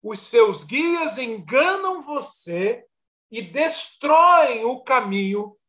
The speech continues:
por onde você deve seguir. Em resumo, a dependência que Judá tem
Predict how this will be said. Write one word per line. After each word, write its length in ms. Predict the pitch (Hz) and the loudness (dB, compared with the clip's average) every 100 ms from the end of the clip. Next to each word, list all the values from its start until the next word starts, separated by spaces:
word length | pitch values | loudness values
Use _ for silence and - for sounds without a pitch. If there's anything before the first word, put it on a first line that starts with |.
| _ _ | _ _
por 220 | 208 175 | -6 -2
onde 520 | 180 190 190 196 202 _ _ | 0 -2 -4 -14 -20 _ _
você 300 | 160 160 180 | -14 -10 -10
deve 340 | 151 131 123 | -10 -12 -14
seguir. 460 | - 147 - 107 _ _ _ _ _ _ | -18 -20 -20 _ _ _ _ _ _ _
Em 100 | 196 | -2
resumo, 600 | 208 226 226 202 131 - _ _ _ _ _ _ | 4 4 4 -2 -4 -16 _ _ _ _ _ _
a 100 | 180 | -2
dependência 1040 | 185 226 226 233 196 240 302 349 - 294 | 4 4 6 2 4 2 2 0 -6 -10
que 180 | - 233 | -8 -10
Judá 440 | 190 208 185 208 226 - | -6 -6 -4 -4 -6 -12
tem 440 | - 160 151 151 | -12 -10 -8 -12